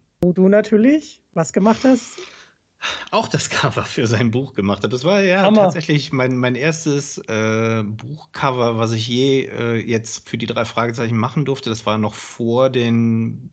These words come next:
Speaker 2: Covern für die regulären Bände oder überhaupt für, für drei Fragezeichen Fälle.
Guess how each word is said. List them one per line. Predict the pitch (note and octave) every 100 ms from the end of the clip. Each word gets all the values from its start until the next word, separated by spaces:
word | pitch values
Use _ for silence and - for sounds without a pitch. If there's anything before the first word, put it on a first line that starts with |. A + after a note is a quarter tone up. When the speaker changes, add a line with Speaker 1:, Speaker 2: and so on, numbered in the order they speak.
| -
Speaker 2:
Covern | A#2 A2+ A2+ A2
für | -
die | A2
regulären | G#2+ G#2+ A2 G#2+ A#2 C3
Bände | A#2+ B2+ G#2
oder | G#2+ F2
überhaupt | G2+ F#2+ A2 -
für, | G#2+ -
für | - G#2+ G#2 G#2 - -
drei | G#2
Fragezeichen | G2 G2+ G#2+ G2+ -
Fälle. | G2+ A2+ A#2+ C#3+